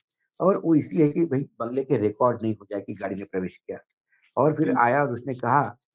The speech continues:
Speaker 1: कि "भाई, अ, आप एक काम करिए कि ये जो, अ,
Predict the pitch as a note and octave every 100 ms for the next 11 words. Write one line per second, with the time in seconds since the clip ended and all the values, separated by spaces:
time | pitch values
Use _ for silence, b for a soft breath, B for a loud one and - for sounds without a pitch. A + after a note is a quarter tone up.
0 | _ - B2+ A2+ D3 D#3 - _ _ A#2
1 | A2 G#2+ A2 A2+ A#2+ - - _ _ _
2 | _ _ - - - - - _ _ _
3 | - B2+ C3 B2+ - C3+ C#3 A#2+ B2+ D#3
4 | D3+ - C3+ C3 C3 C3 A#2+ B2 B2 -
5 | _ _ -